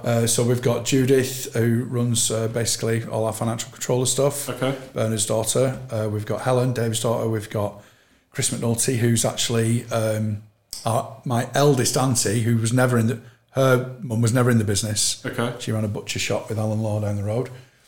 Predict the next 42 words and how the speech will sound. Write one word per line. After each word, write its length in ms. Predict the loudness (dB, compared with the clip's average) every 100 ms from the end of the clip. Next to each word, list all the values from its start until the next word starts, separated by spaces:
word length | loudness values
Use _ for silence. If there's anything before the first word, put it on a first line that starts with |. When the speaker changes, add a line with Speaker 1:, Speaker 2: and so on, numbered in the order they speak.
| -18 -18 -20 _ -8 2
Speaker 1:
And, 420 | 4 4 4 4
um, 340 | 6 8 6
so 120 | 6 6
we've 120 | 6
got 160 | 6 6
people 260 | 4 6
around 360 | 6 6 6 4
who, 100 | 2 2
you 120 | 0 -4 -4
know, 80 | 2
Speaker 2:
Amazing. 580 | 4 6 4 2 -2 -6
Speaker 1:
yeah, 200 | 4 6 6
and 80 |
Speaker 2:
Yeah, 120 | 8 8
Speaker 1:
in 60 |
fact, 240 | 8 6 8
I've 80 | 6
just 120 | 6
Speaker 2:
extended 40 |
Speaker 1:
spotted 360 | 6 6 6 6
Speaker 2:
family. 80 | 6
Speaker 1:
a 40 |
fifth 840 | 4 -6 -14 -18 _ -4 -4 -4
generation, 800 | -2 2 4 6 4 4 4 4
someone 400 | 4 4 6 6 6
who's 140 | 6
just 200 | 2 4
having, 440 | 4 6 6 4 0 -12 _ _ 2
uh, 200 | 6 6
some 220 | 6 6
work 220 | 6 6
experience 580 | 2 2 4 4 4 4
here. 340 | 4 4 2 2
Speaker 2:
Oh, 140 | 4 4
okay. 220 | 6 4
Speaker 1:
Um, 500 | 6 8 8 8 6
and 1000 | 4 4 2 4 6 4 4 2 0 -4
yeah, 380 | -4 2 4 4
she 260 | 0 -2 2
will 120 | 2
have 80 | 2
been, 400 | 2 0 0 -4